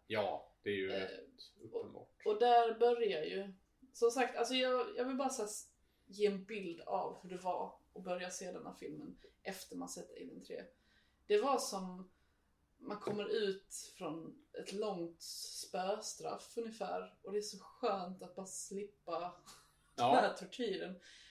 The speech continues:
Speaker 2: Man var så tacksam att se <laughs> Alien fyra till början. Bara, åh, vad, det är färger med. <laughs>
Speaker 1: Ja, exakt. Och det är en intressant casting med.
Speaker 2: Ja, man var så lycklig och bara tacksam och, vad heter det,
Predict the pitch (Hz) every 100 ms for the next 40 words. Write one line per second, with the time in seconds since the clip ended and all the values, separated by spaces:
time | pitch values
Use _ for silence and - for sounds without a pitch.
0 | - 202 202 233 240 254 226 - - 277
1 | - - 160 147 175 - 208 262 214 -
2 | 226 - 269 233 277 247 - 196 220 185
3 | - 175 196 - - - - - _ _
4 | _ - 208 254 254 262 233 - - -
5 | _ _ - 202 - - 185 240 262 190
6 | 160 254 294 269 214 196 208 240 - -
7 | - 170 175 - - - - - 139 151
8 | - - 135 151 151 143 143 139 131 135
9 | 135 127 - - 147 - - - 123 -
10 | - - _ - 240 294 302 - - 269
11 | 277 262 285 320 254 294 294 - 190 196
12 | 233 233 226 214 - 240 240 - - 185
13 | 185 185 190 185 180 - - - _ 220
14 | 226 214 208 - -